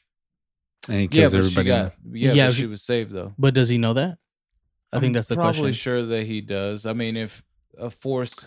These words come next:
Speaker 2: energy, I'm
Speaker 1: Maybe.
Speaker 2: sure that he can still pick it up.
Speaker 3: Yeah.
Speaker 2: You know,
Speaker 1: Maybe.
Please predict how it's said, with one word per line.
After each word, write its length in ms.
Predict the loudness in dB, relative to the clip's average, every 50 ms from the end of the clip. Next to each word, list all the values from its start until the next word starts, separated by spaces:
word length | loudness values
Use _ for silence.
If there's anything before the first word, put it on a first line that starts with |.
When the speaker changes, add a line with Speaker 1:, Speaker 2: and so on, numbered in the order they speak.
| -10
Speaker 2:
energy, 420 | -6 -2 2 4 4 4 4 2 2
I'm 120 | 0 0
Speaker 1:
Maybe. 0 |
Speaker 2:
sure 200 | 0 0 -2 -2 -2
that 60 | -2
he 100 | -4 -4
can 160 | -6 -8 -10
still 260 | -10 -8 -6 -6 -6 -6
pick 240 | -6 -10 -10 -8
it 80 | -8 -8
up. 180 | -8 -8 -10 -12 _ _
Speaker 3:
Yeah. 340 | -16 -12 -10 -10 -10 -10 -12 -18 _ _ _ _ _ _ _
Speaker 2:
You 200 | -12 -10 -6 -4
know, 240 | -2 -2 -2 -4
Speaker 1:
Maybe. 40 | -6